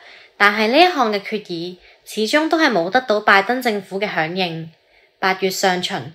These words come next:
格雷厄姆同埋布魯門薩爾再次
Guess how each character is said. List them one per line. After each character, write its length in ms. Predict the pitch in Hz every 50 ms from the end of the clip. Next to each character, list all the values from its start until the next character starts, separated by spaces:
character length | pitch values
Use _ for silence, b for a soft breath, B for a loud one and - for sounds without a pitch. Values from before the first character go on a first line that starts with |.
| _ _ _ _ _ -
格 160 | 220 196 190
雷 180 | 190 170 156
厄 200 | 135 170 240 262 226
姆 280 | 226 196 180 175 180
同 160 | 190 214 226 196
埋 140 | 170 151
布 120 | 160 - 190
魯 280 | 185 185 180 170 147
門 240 | 151 156 151 135 143
薩 140 | 147 - 208
爾 420 | 185 - - 180 170 175 185 190 b b b b b b
再 180 | - 233 226 233
次 180 | 226 - 254